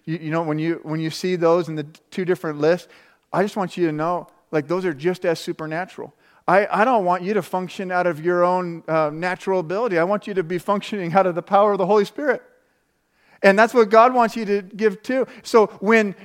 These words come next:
when, when you start to realize, "Wait a minute, I've got the gift of hospitality," wouldn't it be great for you to say, "Wait a minute, this isn't just my natural gift. This is, I am supernaturally, divinely enabled to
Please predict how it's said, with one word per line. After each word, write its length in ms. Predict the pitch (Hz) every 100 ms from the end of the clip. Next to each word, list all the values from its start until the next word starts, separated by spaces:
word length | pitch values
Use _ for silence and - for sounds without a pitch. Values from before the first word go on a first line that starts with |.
| 170
when, 540 | 208 214 202 202 208
when 140 | 202
you 80 | 208
start 240 | 240 247 -
to 60 |
realize, 460 | 196 196 220 233 180
"Wait 180 | 190 233
a 40 |
minute, 160 | 190 139
I've 220 | 165 196
got 180 | 220 208
the 80 | 165
gift 320 | 135 156 -
of 80 | 185
hospitality," 800 | 180 175 - 151 151 156 175 196 - -
wouldn't 240 | 175 214
it 80 | 226
be 180 | 190 196
great 540 | - 143 151 170 196
for 60 | 175
you 160 | 156
to 80 | 165
say, 180 | 156 165
"Wait 120 | 160
a 40 | 175
minute, 160 | 139
this 180 | 139 185
isn't 180 | 214 170
just 160 | 151 143
my 120 | 131
natural 400 | 135 151 - 120
gift. 340 | 120 117 - _ _ _ _ _ _
This 220 | - 190
is, 240 | 254 180 - _ _ _ -
I 100 | 269
am 140 | 185
supernaturally, 1300 | - - - 214 220 220 214 175 165 - 156 156 147
divinely 960 | 123 151 139 147 175 226 220 214 208 180
enabled 640 | 165 156 170 156 123 117 - - -
to 260 | 202 175